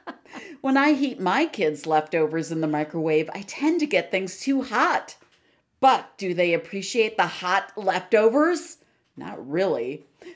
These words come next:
They would if they had experienced the childhood horrors <laughs> that I did. <laughs> As for my mother, her comfort food is rice pudding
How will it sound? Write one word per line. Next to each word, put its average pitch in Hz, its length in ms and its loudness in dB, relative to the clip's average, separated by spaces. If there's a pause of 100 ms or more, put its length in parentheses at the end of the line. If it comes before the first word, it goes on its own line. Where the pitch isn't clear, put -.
(100)
They 320 140 0
would 370 280 2
if - 180 2
they 240 140 8
had 226 160 4
experienced 269 840 -2
the 226 80 0
childhood 226 560 0
horrors 269 1040 8
<laughs> - 60 -18
that 320 260 12
I 247 240 4
did. 208 400 0
<laughs> 453 1300 -8
As 392 220 -4
for 453 200 4
my 370 160 2
mother, 254 420 0 (680)
her 554 200 -6
comfort 294 480 -8
food 233 380 0
is 175 200 -4
rice 175 540 -4 (120)
pudding 175 840 -6